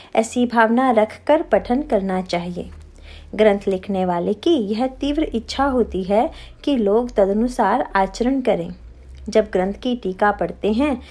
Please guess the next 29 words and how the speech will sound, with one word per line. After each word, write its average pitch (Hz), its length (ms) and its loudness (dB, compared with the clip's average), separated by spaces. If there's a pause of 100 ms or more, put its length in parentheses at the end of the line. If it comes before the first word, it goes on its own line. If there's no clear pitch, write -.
(220)
तब 302 140 6
उस 302 320 -4
मूल 294 320 4
ग्रंथ 226 300 2
का 196 320 0
मंथित 220 540 -2 (140)
अर्थ 240 400 0 (320)
ध्यान 180 260 -4
में 180 240 -4
लाएं। 185 340 -4 (760)
अनुवादकार 220 920 2
अनुवाद 247 480 2
में 254 220 0
अपना 247 340 -2
कुछ 269 340 -6
मिला 208 260 2
ही 214 240 0
देता 202 360 0
है। 196 300 0
मूल 262 260 4
ग्रंथ 254 320 0
पढ़ना 202 560 -4
हमेशा 254 460 2
अच्छा - 400 -4
होता 180 340 -6
है। 170 180 -8 (600)
संतों 202 480 0
के 202 160 0
ग्रंथ 233 320 0